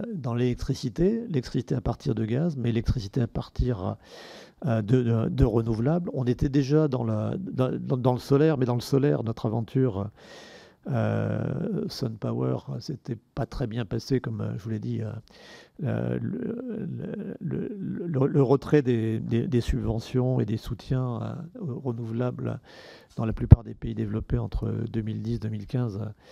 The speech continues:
euh, avait fait qu'on avait, euh, perdu de l'argent dans cette activité-là.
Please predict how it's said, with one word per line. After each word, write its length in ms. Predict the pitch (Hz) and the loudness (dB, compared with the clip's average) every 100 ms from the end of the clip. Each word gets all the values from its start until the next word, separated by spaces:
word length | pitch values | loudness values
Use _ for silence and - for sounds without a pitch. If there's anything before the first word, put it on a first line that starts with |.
| - - - _ 185 | -20 -20 -20 _ -6
euh, 220 | 113 113 | -4 -2
avait 200 | 127 113 | -2 -2
fait 180 | - 131 | -2 -2
qu'on 160 | 135 | -2
avait, 460 | 110 104 110 110 107 127 254 | -4 -2 -2 -2 -6 -8 -6
euh, 340 | 110 110 123 185 170 143 - - | -4 -2 -4 -4 -4 -6 -16 -2
perdu 260 | - 120 117 | 2 4 2
de 40 | |
l'argent 260 | 104 107 113 | 2 0 -2
dans 100 | 107 | -4
cette 180 | - - | -6 -8
activité-là. 600 | - 120 104 117 113 | -8 -10 -8 -6 -4